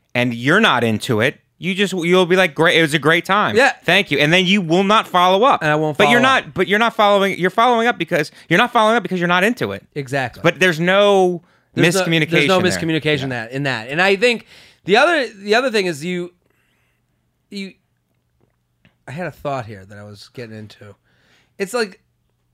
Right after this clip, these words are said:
Speaker 2: what, what's a non-awkward way? What do guys expect with a girl following a first date? I just
Speaker 1: No, she's doing the right thing.
Speaker 2: She's doing the right thing. You
Speaker 1: She's
Speaker 2: gotta
Speaker 1: doing the
Speaker 2: send
Speaker 1: right
Speaker 2: a te-,
Speaker 1: thing.
Speaker 2: send a text. Be okay with it not working out.
Speaker 1: Yeah.
Speaker 2: And
Speaker 1: But le-,
Speaker 2: also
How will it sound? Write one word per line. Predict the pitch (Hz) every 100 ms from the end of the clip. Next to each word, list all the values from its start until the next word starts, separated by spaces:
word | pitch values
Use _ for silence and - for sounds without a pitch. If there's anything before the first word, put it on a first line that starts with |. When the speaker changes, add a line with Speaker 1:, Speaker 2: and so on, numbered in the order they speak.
| _ _ _ _ _ _ _ _ _ _
Speaker 2:
what, | 165 160 147
what's | 143 165 160
a |
non-awkward | 147 147 143 143 135 135 139 127
way? | 131 123 120
What | 131 165 160 147
do |
guys | 151 180 165
expect | - - 170 -
with | 151
a |
girl | 139 151 143
following | 156 147 147
a | 135
first | - 143 123
date? | 139 135 _ _ _ _ _ _ _ _ _ _ _ _ _ _ -
I | 233
just | 330 262 - _ _ - -
Speaker 1:
No, | 202
she's | - 302
doing | 277
the | 170
right | 107 95
thing. | 101 135 -
Speaker 2:
She's | - 185
doing | 254 240
the | 202
right | 180
thing. | 160
You | 160
Speaker 1:
She's |
Speaker 2:
gotta | 208 190
Speaker 1:
doing | 190
the |
Speaker 2:
send | 196
Speaker 1:
right | 214
Speaker 2:
a | -
te-, |
Speaker 1:
thing. | -
Speaker 2:
send | 226 220
a | 208
text. | 190 175 143 139
Be | 208 220
okay | 202 196 190 185 180
with | 170 160
it | 156
not | 160 165 170
working | 165 156 160
out. | 151 -
Speaker 1:
Yeah. | 110 107 _ _
Speaker 2:
And | 190
Speaker 1:
But | 196
le-, |
Speaker 2:
also | 208 196 196